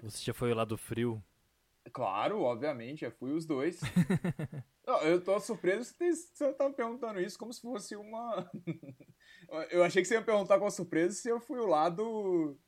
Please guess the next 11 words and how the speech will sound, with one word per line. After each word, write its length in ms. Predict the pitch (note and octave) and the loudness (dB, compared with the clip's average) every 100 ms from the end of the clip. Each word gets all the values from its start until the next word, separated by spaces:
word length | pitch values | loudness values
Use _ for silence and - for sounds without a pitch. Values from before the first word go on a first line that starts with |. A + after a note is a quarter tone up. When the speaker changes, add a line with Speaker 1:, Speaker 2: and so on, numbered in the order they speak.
| _ _ _ _ - | _ _ _ _ -6
Speaker 2:
é, 460 | C#3 C#3+ D3+ D3+ D3 | 4 8 8 8 8
não 320 | D3 D#3+ A#3 | 6 4 2
frio 400 | - E3 F#3 F#3 | -2 -4 -2 -2
da 100 | C#3+ | -4
história, 360 | C#3 C#3 C#3 | -4 2 2
né? 120 | C3 A#2+ | 2 -2
O 200 | B2 A#2+ | -2 0
lado 240 | B2 B2+ | 0 0
do 60 | B2 | -2
coração 380 | D3+ C#3 D3 | 0 0 -2
partido. 540 | C#3+ D#3+ - C3 B2+ | -4 -4 -4 -6 -6